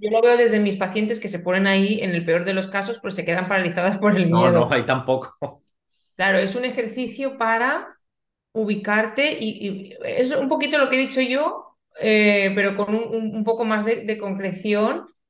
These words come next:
Speaker 1: para ver dónde puedes llegar a, a estar y te-, y estar a tiempo de modificar y de recalcular ruta como el G P S que digo yo, ¿no?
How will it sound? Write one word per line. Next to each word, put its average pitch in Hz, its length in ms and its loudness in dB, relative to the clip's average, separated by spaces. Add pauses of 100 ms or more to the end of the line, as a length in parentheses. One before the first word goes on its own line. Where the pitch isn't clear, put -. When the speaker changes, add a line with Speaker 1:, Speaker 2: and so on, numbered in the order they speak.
Speaker 1:
para 185 300 0
ver 233 500 -2
dónde 220 440 0
puedes 220 480 0
llegar 190 380 0
a, 214 220 0
a 180 60 -4
estar 202 640 -2
y 208 240 -6
te-, - 140 -6
y 208 100 2
estar 233 300 -2
a - 160 -2
tiempo 262 720 2
de 208 160 2
modificar 190 540 -4
y 247 60 -2
de 226 320 0
recalcular 202 640 0
ruta 226 280 2
como 220 140 0
el 190 60 -4
G 196 160 -8
P 208 100 -4
S 220 180 -6
que 196 80 -8
digo 196 200 0
yo, 196 220 2
¿no? 208 220 -2